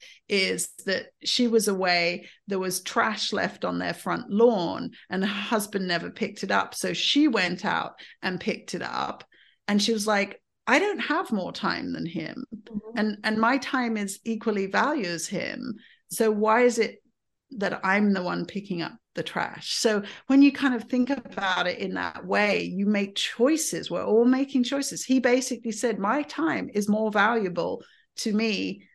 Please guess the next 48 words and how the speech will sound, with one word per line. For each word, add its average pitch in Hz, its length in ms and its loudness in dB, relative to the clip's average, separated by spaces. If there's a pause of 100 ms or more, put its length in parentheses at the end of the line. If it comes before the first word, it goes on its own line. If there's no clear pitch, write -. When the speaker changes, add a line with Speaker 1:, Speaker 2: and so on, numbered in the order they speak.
(180)
Speaker 1:
and 202 140 0
I 185 80 4
don't 214 200 4
want 214 160 -2
to 214 100 -6
spend 202 300 -2
it 208 80 -2
picking 208 300 -2
up 190 120 -8
trash." - 320 -8 (1120)
Right? 202 380 0
Speaker 2:
<laughs> - 60 -16
Speaker 1:
So 208 180 0
that's 226 400 0
the 220 120 2
Speaker 2:
Yeah. 196 200 6
Speaker 1:
shift 233 260 4
that 190 180 -2
we 285 340 4
have 220 260 -4
to 220 120 -6
have 208 600 -2 (240)
Speaker 2:
Yeah. 202 220 10
Speaker 1:
and 208 160 6
then 226 140 6
negotiate. 226 840 2
Like, 185 240 -4
well, 170 120 -6
someone's 240 400 2
gotta - 200 -8
pick - 180 -10
up - 180 -8
the - 80 -12
trash, - 560 -4
but, 180 340 -4 (140)
you 208 140 0
know, 180 320 0 (420)
so 240 220 2
I 233 100 2
think 233 360 0
that, 233 420 2
but 220 180 2
it 220 140 2
comes 320 320 0
from 254 140 0
that 208 180 -2
place 202 320 -2
of, 196 240 -4